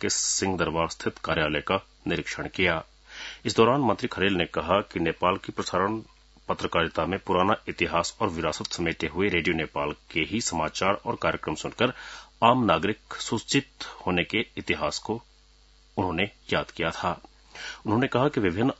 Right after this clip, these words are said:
आंदोलनों में महत्वपूर्ण भूमिका निर्वाह करते आ रहे रेडियो नेपाल को अब बदलते समय अनुसार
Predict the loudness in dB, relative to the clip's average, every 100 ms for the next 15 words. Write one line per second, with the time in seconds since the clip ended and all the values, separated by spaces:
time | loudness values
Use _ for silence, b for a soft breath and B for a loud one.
0 | 0 0 0 0 0 0 0 0 -2 -2
1 | -4 -2 -2 -2 -2 0 0 2 2 0
2 | -2 -4 -2 -2 -2 0 -2 0 -2 -4
3 | -4 -4 -2 -2 -2 B B B -2 0
4 | 0 -2 -2 0 -2 0 0 0 0 -4
5 | 0 0